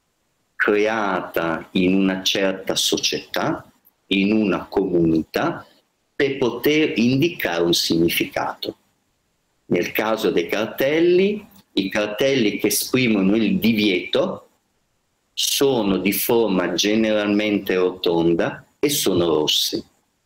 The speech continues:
I cartelli che esprimono, esprimono l'obbligo sono di forma rotonda o rettangolari,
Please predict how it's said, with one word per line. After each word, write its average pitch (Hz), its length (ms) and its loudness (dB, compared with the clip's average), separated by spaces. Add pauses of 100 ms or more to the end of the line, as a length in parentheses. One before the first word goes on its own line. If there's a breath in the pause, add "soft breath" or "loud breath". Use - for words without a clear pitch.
(460)
I 95 180 -2
cartelli 104 720 -2
che 104 80 0
esprimono, 92 800 0
esprimono 98 560 0
l'obbligo 95 1040 0 (460)
sono 107 540 0
di 98 160 0
forma 98 580 0
rotonda 95 1160 0
o 98 340 2
rettangolari, 92 1200 0